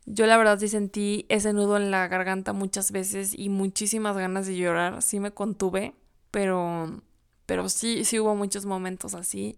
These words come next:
Y muchas partes de la película se sienten como, como si no existiera todo este conflicto detrás.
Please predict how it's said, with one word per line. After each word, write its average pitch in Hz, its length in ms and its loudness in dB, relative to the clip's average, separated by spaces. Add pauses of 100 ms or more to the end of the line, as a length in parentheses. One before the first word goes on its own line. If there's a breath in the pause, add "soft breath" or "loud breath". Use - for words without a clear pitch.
Y 240 120 2
muchas 220 520 2
partes 214 380 2
de 220 80 0
la 202 160 0
película 196 760 0 (100)
se - 300 -2
sienten 202 680 -2
como, 180 800 -6 (400)
como 202 520 -2 (120)
si 240 140 0
no 226 100 0
existiera 240 720 4
todo 214 220 2
este 214 180 -4
conflicto 190 1080 -2 (120)
detrás. 185 840 -2